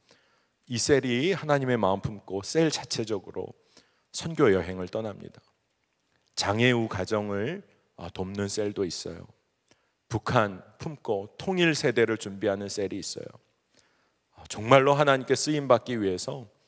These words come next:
정말 비즈니스 에즈 미션 선교를 준비하는 셀도 있어요.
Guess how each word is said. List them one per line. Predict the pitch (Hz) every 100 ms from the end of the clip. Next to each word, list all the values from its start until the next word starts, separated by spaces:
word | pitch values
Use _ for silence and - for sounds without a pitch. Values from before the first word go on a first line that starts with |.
| - _ _ _
정말 | 107 110 113 - - -
비즈니스 | 123 139 139 123
에즈 | 127 113 120
미션 | 110 104 117 104 104 _ _
선교를 | - 202 190 175 139
준비하는 | - 107 104 110 104
셀도 | 101 98 92 101
있어요. | 82 -